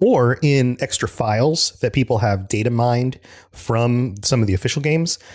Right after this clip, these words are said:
But, you, you know, found, like, for example, a vault suit with a number on it that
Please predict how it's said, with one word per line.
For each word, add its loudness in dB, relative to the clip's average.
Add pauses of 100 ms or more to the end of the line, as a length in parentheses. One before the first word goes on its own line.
(340)
But, -2
you, 2
you 4
know, 2
found, 2
like, 0
for -2
example, 0
a -4
vault -2
suit -4
with 2
a 2
number 2
on 0
it -8
that -4